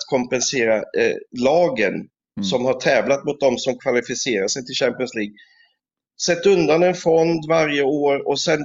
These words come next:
Speaker 1: kan det här bli överbyggnadslån för mindre kommuner så, så att de kan uppfylla arenakraven. Det är ju absurt att bara sätta kraven och ge en licens kring de kraven, men inte skjuta till de medel för att kunna nå de kraven.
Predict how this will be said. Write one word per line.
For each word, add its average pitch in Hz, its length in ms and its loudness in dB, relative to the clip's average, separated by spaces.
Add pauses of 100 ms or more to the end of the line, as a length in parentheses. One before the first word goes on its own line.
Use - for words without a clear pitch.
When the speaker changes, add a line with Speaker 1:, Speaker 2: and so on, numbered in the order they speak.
Speaker 1:
kan 156 160 -2
det 151 60 0
här 151 160 0
bli 131 160 0 (140)
överbyggnadslån 131 1120 0
för 151 140 -8
mindre 120 380 -2
kommuner 110 520 -4 (460)
så, 135 300 0
så 127 140 0
att 110 120 -4
de 123 120 -2
kan 127 200 -2 (160)
uppfylla 190 640 0
arenakraven. 113 680 0 (340)
Det - 80 -2
är 143 40 4
ju 151 60 6
absurt 190 540 2
att 180 80 0
bara 165 140 2
sätta 156 420 -2 (140)
kraven 160 460 2 (160)
och 143 100 0
ge 147 180 2
en 120 100 0
licens 180 500 0 (220)
kring 151 160 -4
de 120 200 0
kraven, 113 440 0 (340)
men 135 160 0
inte 170 540 0 (680)
skjuta - 320 0
till 143 320 -2
de 131 200 2
medel 156 420 2
för 139 140 -8
att 123 200 -2
kunna 127 180 0
nå 185 340 2
de 127 200 0
kraven. 98 320 -2